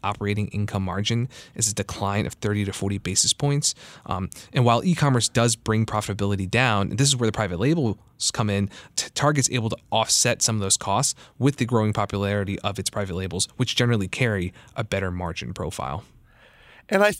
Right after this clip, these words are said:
Speaker 2: I think we're also in the very early days of private labels. So, you know, let's say I'm wearing Target pants. I, I, I don't know what, what the pants brand would be, but let's call it Pantsley. You go in and you, you find your pants. Once you've done it in the store,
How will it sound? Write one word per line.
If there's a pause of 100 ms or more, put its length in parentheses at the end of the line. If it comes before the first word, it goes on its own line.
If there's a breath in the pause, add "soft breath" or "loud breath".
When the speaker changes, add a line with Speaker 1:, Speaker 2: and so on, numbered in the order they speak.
Speaker 2:
I
think
we're
also
in
the
very
early
days
of
private
labels. (200 loud breath)
So, (200)
you
know,
let's
say
I'm
wearing
Target (100)
pants.
I, (240)
I,
I
don't
know
what, (140)
what
the
pants
brand
would
be,
but
let's
call
it
Pantsley. (440 loud breath)
You
go
in
and
you,
you
find
your
pants. (280 loud breath)
Once
you've
done
it
in
the
store,